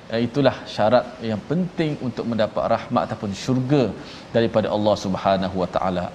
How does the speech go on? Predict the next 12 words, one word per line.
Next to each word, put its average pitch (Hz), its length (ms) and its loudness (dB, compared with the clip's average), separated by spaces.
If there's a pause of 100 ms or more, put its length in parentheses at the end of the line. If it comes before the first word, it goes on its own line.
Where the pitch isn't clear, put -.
Ayat 123 260 6
ini 135 200 4
juga 127 220 6
besar 143 240 6 (120)
pada 107 180 4
hari 107 240 2
ini, 123 140 4 (160)
besar, 143 300 6 (440)
eh, 113 180 4
maknanya 117 500 4 (180)
untuk 104 240 -4
sama-sama 117 400 2